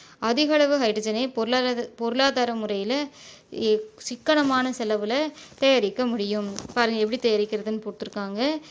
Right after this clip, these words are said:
ஃபர்ஸ்ட் ஓ ஹெச் மைனஸ் எடுத்துக்கிறோம். ஃபர்ஸ்ட் நேர்மின் வாய். நேர்மின் வாயில என்ன இருக்குது அப்படின்னா, நேர்மின் வாயில என்ன இருக்கு? நேர்மின் முனை அப்படின்னு சொல்லக்கூடிய நேர்மின் வாயில நிக்கல் மின்வாய் இருக்கு. நிக்கல் மின்வாயில என்ன நடக்குதுன்னா,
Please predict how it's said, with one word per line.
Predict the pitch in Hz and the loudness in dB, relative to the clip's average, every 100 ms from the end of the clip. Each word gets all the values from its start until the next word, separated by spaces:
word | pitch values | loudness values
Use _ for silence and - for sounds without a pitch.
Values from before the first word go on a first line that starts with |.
| - - | -20 -8
ஃபர்ஸ்ட் | - 254 - | -4 -4 0
ஓ | 294 240 247 | 2 4 4
ஹெச் | 254 254 | 2 -2
மைனஸ் | 233 214 220 220 | -4 -2 -4 -6
எடுத்துக்கிறோம். | 214 - 208 202 269 320 - - _ _ _ | -8 -8 -6 -2 -2 -4 -10 -20 _ _ _
ஃபர்ஸ்ட் | 247 247 294 | -2 0 0
நேர்மின் | 262 240 254 247 220 | 2 4 4 2 2
வாய். | 214 269 285 240 | 2 2 0 2
நேர்மின் | 247 254 269 247 | 2 4 2 2
வாயில | 233 | 2
என்ன | 226 214 233 | 0 -2 -2
இருக்குது | 220 220 220 208 | -2 0 0 0
அப்படின்னா, | 190 196 247 294 254 - - - _ 240 | -4 -4 -2 -2 -4 -12 -20 -20 _ 2
நேர்மின் | 254 269 277 254 | 4 4 2 2
வாயில | 226 220 | 0 0
என்ன | 226 220 233 | 0 -2 -4
இருக்கு? | 220 226 226 226 226 226 - - - _ 226 | -4 -4 -4 -2 -6 -8 -16 -20 -20 _ -4
நேர்மின் | 233 262 269 277 262 | 2 2 4 2 0
முனை | 233 226 233 220 - | 0 -2 -2 -4 -8
அப்படின்னு | 214 226 233 | -4 -4 -4
சொல்லக்கூடிய | 226 214 214 247 240 | -4 -4 -2 -2 -2
நேர்மின் | 214 226 247 214 | -2 -2 -4 -4
வாயில | 196 190 202 277 | -4 -4 -2 0
நிக்கல் | 254 247 285 277 240 | 0 2 0 2 0
மின்வாய் | 220 214 208 | 0 0 2
இருக்கு. | 202 190 - 269 | 0 -2 -4 -2
நிக்கல் | 240 226 285 269 | -2 -2 -2 0
மின்வாயில | 240 226 226 214 | -2 -2 -2 -2
என்ன | 214 226 | -4 -4
நடக்குதுன்னா, | 220 214 202 196 190 214 294 | -4 -6 -8 -10 -8 -6 -6